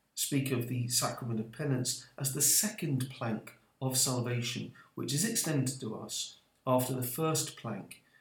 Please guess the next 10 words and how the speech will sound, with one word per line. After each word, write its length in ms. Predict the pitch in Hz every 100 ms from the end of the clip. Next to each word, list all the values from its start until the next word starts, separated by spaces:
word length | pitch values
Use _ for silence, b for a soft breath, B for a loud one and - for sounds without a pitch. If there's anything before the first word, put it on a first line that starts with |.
| b
which 220 | - -
is 120 | 117
baptism. 720 | - 117 - - 101 110 127 - _ _ _ _ _ _ _ _ _ _ _ _ _ _ _ _ B B B B B B _ _ _ _
Many 200 | 160 208
of 100 | 139
us 180 | 123 -
find 200 | 127 123
that 100 | 120
we 80 | 117
go 320 | 123 127 123